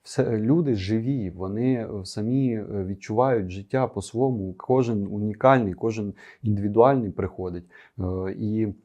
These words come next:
особистість, кожен, і він привносить щось своє також в цей процес. І Оце таке відкриття, відкриття серця, розкриття,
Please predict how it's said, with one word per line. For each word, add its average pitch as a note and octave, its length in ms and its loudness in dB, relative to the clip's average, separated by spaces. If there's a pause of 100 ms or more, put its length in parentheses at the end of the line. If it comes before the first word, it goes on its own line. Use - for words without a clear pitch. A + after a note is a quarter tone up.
(760)
особистість, A2 760 2
кожен, F#2+ 300 -8
і G#2+ 80 -2
він C3+ 200 4
привносить C#3 560 2
щось - 280 -6
своє B2 320 0
також G2+ 320 -6
в - 60 -20
цей F#2+ 180 -6
процес. F#2 580 -8 (440)
І G2+ 460 4 (580)
Оце C3+ 200 6
таке C#3 260 2
відкриття, A#2+ 800 0
відкриття A2+ 560 -2
серця, C#3+ 520 0
розкриття, C3 760 0